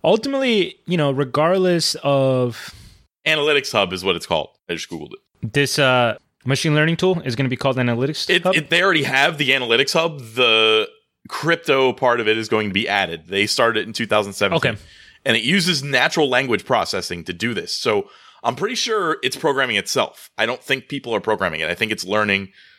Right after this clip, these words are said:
Speaker 2: on its own.
Speaker 1: Well, it says machine learning, right? So, like, the machine learning, the whole point of machine learning is really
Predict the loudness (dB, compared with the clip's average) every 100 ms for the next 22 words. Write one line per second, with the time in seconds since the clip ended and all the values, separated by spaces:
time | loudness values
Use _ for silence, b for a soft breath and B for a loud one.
0 | b -2 -2 0 0 0 -4 -10 _ _
1 | _ -4 0 0 0 0 0 2 2 2
2 | 2 0 0 0 0 0 2 0 0 0
3 | 0 0 0 2 2 0 -2 0 2 0
4 | 2 2 2 0 -2 0 0 2 0 -2
5 | -2 -2 0 0 0 0